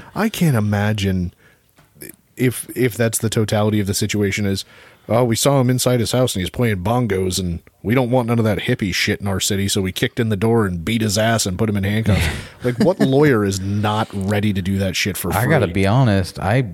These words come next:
Speaker 1: I might need to, I've, I just found these shirts. They're pretty simple because, you know, it was the nineties, so it's not like there's anything intricate going on. I, I, I could probably recreate these and just make my own. I'm gonna have to get with Destry. See what I can come, 'cause he's got a heat press for making t-shirts.
Speaker 2: Oh, man.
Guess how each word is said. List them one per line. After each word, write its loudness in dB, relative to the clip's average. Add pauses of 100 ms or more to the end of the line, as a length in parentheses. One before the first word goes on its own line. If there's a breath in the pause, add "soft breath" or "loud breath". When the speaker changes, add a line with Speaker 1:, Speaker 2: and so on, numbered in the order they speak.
Speaker 1:
I 0
might 2
need 0
to, -4 (400)
I've, -4
I -2
just 0
found 2
these 0
shirts. 0
They're 2
pretty -2
simple 0
because, -4
you 2
know, 2
it 2
was 0
the 0
nineties, 0
so 0
it's -2
not 0
like 0
there's -2
anything 0
intricate -2
going 2
on. 2 (560 loud breath)
I, 0 (180)
I, -2 (100)
I 0
could -8
probably 2
recreate -2
these -4
and -4
just -4
make -2
my 0
own. 0
I'm -20
gonna 0
have -2
to -16
get 0
with -4
Destry. -2 (1120 soft breath)
See -4
what 0
I -2
can -8
come, -8
'cause -6
he's -2
got 0
a -8
heat -4
press -4
for -10
making -6
t-shirts. -4
Speaker 2:
Oh, -2
man. 0